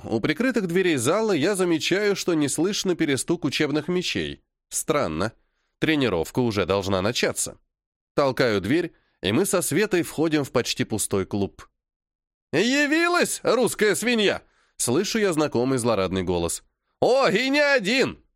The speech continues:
Смотри, брат, какая красотка!» Опять Никола. Значит, вареныш не успокоился. Он, два крупных бандитоса с неандертальскими лицами и один высокий парень лет двадцати.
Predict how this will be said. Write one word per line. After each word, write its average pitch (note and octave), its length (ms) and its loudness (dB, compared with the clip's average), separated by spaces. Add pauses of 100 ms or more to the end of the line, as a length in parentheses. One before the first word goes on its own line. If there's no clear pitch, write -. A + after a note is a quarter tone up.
(120)
Смотри, G#3 400 2
брат, E3+ 300 0
какая E3 320 2
красотка!» F3+ 540 0 (680)
Опять - 500 -2
Никола. F#2 560 -2 (500)
Значит, C#3+ 520 0
вареныш C#3 500 0
не C3 80 2
успокоился. A2 800 -2 (680)
Он, D3+ 640 0
два C3 200 2
крупных B2+ 340 0
бандитоса A#2+ 640 0
с - 80 -4
неандертальскими A#2 800 0
лицами E3+ 680 0
и A2+ 100 0
один C3+ 400 0
высокий G3 380 0
парень E3 420 0
лет B2 140 0
двадцати. G#2+ 560 -2